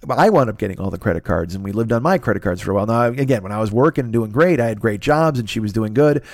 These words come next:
We were fine. <clears throat> But then when I wound up leaving Funniest Pets and People, I'm like, "All right, well, I'll just get another job. That's gonna be fine." Well, then I could not segue into another gig. It just didn't happen. And then we started to live on the credit cards, and we were doing the best we could, but we were just getting, falling behind. And then, uh,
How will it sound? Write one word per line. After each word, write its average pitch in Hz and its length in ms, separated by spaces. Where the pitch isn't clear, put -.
We 113 140
were 92 100
fine. 107 680
<clears throat> - 80
But 139 440
then 170 120
when 180 100
I 147 40
wound 139 160
up 120 80
leaving 131 480
Funniest 160 400
Pets 151 180
and 117 80
People, 170 260
I'm 120 80
like, 123 120
"All 190 80
right, 190 40
well, 156 100
I'll 185 80
just 180 100
get 127 120
another 127 180
job. 139 300
That's 120 180
gonna 117 120
be 101 80
fine." 98 360
Well, 156 120
then 180 100
I 170 80
could 151 160
not 147 180
segue 143 420
into 123 200
another 110 240
gig. 98 300
It 87 80
just 107 180
didn't 110 180
happen. 147 340
And 117 100
then 127 120
we 123 80
started 110 220
to 107 80
live 110 220
on 101 80
the 92 80
credit 170 260
cards, 123 320
and 104 60
we 107 60
were 104 60
doing 104 180
the 104 60
best 98 240
we - 80
could, 156 380
but 113 120
we 104 80
were 101 100
just 101 200
getting, 101 240
falling 101 340
behind. 135 520
And 107 100
then, 104 160
uh, 104 480